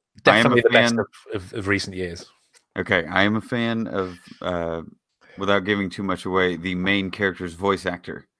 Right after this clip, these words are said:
Speaker 1: Yes.
Speaker 2: And I like a lot of the offshoot stuff he does, so I will look into it. It's on my to watch list.
Speaker 1: It's really good. It's not, like, wholesome at all. It's really, like, mischievous and depressing and dark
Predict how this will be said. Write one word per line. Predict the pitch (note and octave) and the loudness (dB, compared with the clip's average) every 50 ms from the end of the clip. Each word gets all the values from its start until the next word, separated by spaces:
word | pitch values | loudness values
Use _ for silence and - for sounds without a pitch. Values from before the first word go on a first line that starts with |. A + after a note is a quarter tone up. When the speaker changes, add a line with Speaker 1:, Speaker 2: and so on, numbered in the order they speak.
| _ _ | _ _
Speaker 1:
Yes. | - - - - - - - - - F2 | -16 -14 -12 -10 -12 -12 -12 -12 -8 -4
Speaker 2:
And | F2+ F#2 | -4 -4
I | F2+ E2+ F#2 F#2 | -2 0 2 4
like | F#2 F#2+ F#2+ F#2 - | 6 6 6 6 4
a | F#2+ | 2
lot | F2+ F2+ F2+ F2 | 4 4 4 4
of | E2+ D#2+ D#2 | 4 0 -2
the | F2+ - | -4 -2
offshoot | - F2 F2 - - - F2+ D#2+ - | 0 0 0 0 -2 -6 -10 -8 -8
stuff | - - - D#2+ - - | -8 -6 -6 -8 -8 -8
he | D#2+ D2 | -12 -12
does, | D#2+ E2 D#2 - | -12 -12 -14 -14
so | - - - E2+ E2+ E2 - _ _ _ - | -14 -10 -10 -10 -10 -10 -14 _ _ _ -6
I | F#2 | -4
will | F2 G2+ A2+ | -2 -2 -2
look | B2 B2+ - | -4 -4 -4
into | C3+ A#2+ A2+ A#2 | -4 -4 -2 -4
it. | A#2+ A#2+ - - _ _ _ _ | -6 -8 -10 -16 _ _ _ _
It's | - F#2 - | -14 -8 -6
on | F#2 F2 F2 | -4 -4 -4
my | E2+ E2+ | -4 -6
to | - - F#2 | -8 -8 -10
watch | E2+ E2+ D#2+ - - - | -10 -10 -12 -16 -18 -20
list. | - - - | -20 -18 -16
Speaker 1:
It's | - F#2 - G#2 | -16 -16 -8 -2
really | G#2 A2+ A#2 A#2 A2+ G#2 | 4 6 6 6 6 6
good. | G#2+ G#2 G2 G2 | 4 2 2 2
It's | G2+ F#2+ - - | 0 -6 -6 -4
not, | A2+ A2+ A2 G#2+ G2+ - - - | 0 4 6 4 4 4 0 -2
like, | A2 G#2 G2 G2+ - - - _ _ _ _ _ _ _ - | 0 2 2 2 0 -4 -12 _ _ _ _ _ _ _ 2
wholesome | - G#2+ G#2 G#2+ G#2+ - - A#2 A#2+ A2+ A2+ - - | 6 6 6 6 4 2 2 2 2 0 -4 -8 -8
at | - - | 0 4
all. | G#2 G#2+ A#2 A#2 A2+ - | 6 6 6 4 2 -2
It's | G#2 - F2+ | -6 -8 -4
really, | F#2+ G2+ G2+ G#2 F#2+ G2 G2 | -2 0 0 2 2 0 2
like, | F#2+ F#2 F#2+ F#2+ - - - _ _ _ _ _ _ _ _ _ _ _ _ _ _ _ - | 2 0 0 -2 -4 -10 -18 _ _ _ _ _ _ _ _ _ _ _ _ _ _ _ -8
mischievous | G#2 G2+ - - - G2+ G2 F#2+ G#2 G2+ - | -6 -6 -4 -4 -4 -4 0 0 0 0 0
and | G2+ F#2 | -2 -4
depressing | F2+ - - G2+ F#2 - - G2+ F#2+ F#2+ F#2+ - | -6 -2 0 0 0 2 0 -2 -2 -2 -4 -8
and | - F#2+ | -8 -4
dark | - G2 F2+ F#2 F#2 F#2 - - - | 0 0 2 2 0 -2 -4 -8 -18